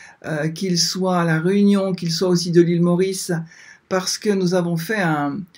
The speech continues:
un bulletin, je pourrais dire, spécial, dans les bulletins,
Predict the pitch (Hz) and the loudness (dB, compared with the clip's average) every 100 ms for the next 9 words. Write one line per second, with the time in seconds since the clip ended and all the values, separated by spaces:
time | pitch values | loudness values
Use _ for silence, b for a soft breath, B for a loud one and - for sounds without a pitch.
0 | b b 151 160 175 180 165 208 202 175 | b b -2 0 0 -2 0 0 0 -2
1 | - 147 156 160 185 180 143 - 233 220 | -6 -6 -4 0 2 0 -2 -4 -2 -2
2 | - 165 170 202 214 - _ _ - 143 | 0 0 0 -4 -8 -14 _ _ -10 -8
3 | 147 147 156 156 | -8 -8 -8 -6